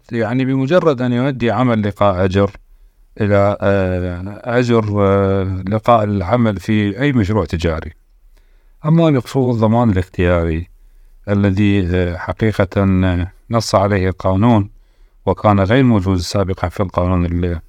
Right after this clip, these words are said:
في القانون الملغي، للذين يريدون أن يضمنوا أنفسهم وأعوالهم فيبادرون بتقديم طلب إلى دائرة الضمان الاجتماعي في وزارة العمل مباشرة،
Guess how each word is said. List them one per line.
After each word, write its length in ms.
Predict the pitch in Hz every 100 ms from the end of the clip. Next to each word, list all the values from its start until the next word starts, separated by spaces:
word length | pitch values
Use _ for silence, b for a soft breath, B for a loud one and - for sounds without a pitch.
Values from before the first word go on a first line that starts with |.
| - - - - - _ _ - -
في 60 |
القانون 440 | 95 80 98 101 98
الملغي، 560 | 92 92 85 82 107 - _ _ -
للذين 420 | 107 113 117 143
يريدون 480 | 131 127 120 131 139
أن 320 | 123 117 117 117 113 110 110 98
يضمنوا 580 | 107 127 135 127 120 113
أنفسهم 500 | - 160 - 117 110
وأعوالهم 760 | 101 101 98 95 90 98 101 - _ _ _
فيبادرون 680 | - 117 117 123 120 131 151
بتقديم 480 | 117 113 104 131 104
طلب 360 | 117 110 101
إلى 320 | 98 98 101 95
دائرة 360 | 98 101 98
الضمان 680 | 90 92 92 98 92 87 87 90 87 85 - - - - - - -
الاجتماعي 540 | - - 104 113 92
في 140 | 87 98
وزارة 380 | 87 95 95 -
العمل 440 | 85 76 87 104 120
مباشرة، 800 | 110 127 113 143 135 - 87